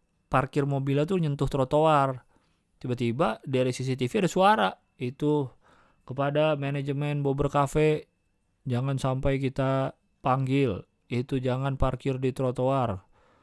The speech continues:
Udah gitu yang gua dulu tuh, udah agak lama tuh ya, setahun yang lalu kali gua liat tuh. Gua habis parkir di seberangnya kan, mau ke stand up Bandung kan, lagi sharing, terus gua liat, wah,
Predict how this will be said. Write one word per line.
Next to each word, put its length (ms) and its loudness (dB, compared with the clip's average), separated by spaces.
Udah 240 2
gitu 160 0
yang 160 4
gua 200 4
dulu 200 0
tuh, 160 -14
udah 160 2
agak 120 -2
lama 200 -4
tuh 80 -2
ya, 80 -2
setahun 240 -4
yang 160 -2
lalu 160 -4
kali 240 -4
gua 160 -2
liat 160 -8
tuh. 80 -20
Gua 240 2
habis 80 -2
parkir 400 2
di 80 0
seberangnya 440 2
kan, 120 2
mau 240 -2
ke 400 -2
stand 240 -4
up 80 -4
Bandung 400 -2
kan, 80 -2
lagi 200 -4
sharing, 320 -8
terus 160 -16
gua 160 -8
liat, 80 -12
wah, 100 -16